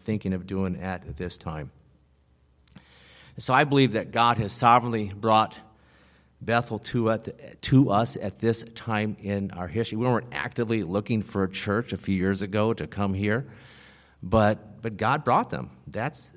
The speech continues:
that's what took place. And, and again, uh, Bethel's a good church. They're a, a God-loving church. They're a serving church, a church that is faithfully, week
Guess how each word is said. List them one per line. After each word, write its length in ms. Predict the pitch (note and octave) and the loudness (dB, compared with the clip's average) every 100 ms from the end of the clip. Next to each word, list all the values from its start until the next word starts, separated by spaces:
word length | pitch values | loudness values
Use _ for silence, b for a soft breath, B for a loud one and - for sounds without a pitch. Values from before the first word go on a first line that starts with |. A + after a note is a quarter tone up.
| F2 | -10
that's 480 | G#2+ B2+ C3+ - - | -6 -6 -8 -18 -18
what 540 | A#2+ F#2+ A2 - - - | -10 -6 -6 -6 -18 -10
took 240 | A2+ - | -10 -8
place. 480 | - B2+ D3+ - - B B B B B | -6 -4 -6 -12 -20 B B B B B
And, 340 | G2+ G#2 G2+ G2+ | -6 -4 -6 -6
and 280 | G2 G2 F#2 | -6 -8 -10
again, 600 | F#2+ G2+ C3+ A2 G#2+ G#2 - - | -6 0 0 0 -4 -8 -14 -10
uh, 160 | - | -10
Bethel's 460 | B1+ G2+ G#2+ A#2 G#2 | -4 -2 -2 -4 -6
a 60 | G2+ | -6
good 200 | G2 F2+ | -6 -8
church. 460 | - - - - _ F#2 | -14 -16 -16 -18 _ -12
They're 220 | F#2+ F#2 | -8 -8
a, 100 | F2+ - F2+ | -8 -12 -14
a 80 | |
God-loving 800 | F2+ G2 G2 G2 - F#2+ G2+ G2 | -6 -2 -2 -2 -6 -4 -4 -4
church. 480 | F#2+ G2 F#2 F#2 - | -6 -4 -6 -8 -12
They're 240 | F2 F2 E2 | -8 -6 -4
a 180 | E2 D#2 b b b b | -6 -10 b b b b
serving 480 | - - B2 A2 G#2 | -8 0 0 0 -4
church, 480 | - G#2 F2+ F2+ - | -4 -4 -4 -4 -10
a 80 | F#2 | -10
church 320 | - G#2 - | -2 -2 0
that 140 | F#2 | -6
is 100 | E2+ | -6
faithfully, 720 | - - A2+ A2+ F2 E2 D#2+ E2 | -6 -2 -2 -4 -8 -8 -8 -8
week 380 | F2+ A2+ - | -6 -6 -8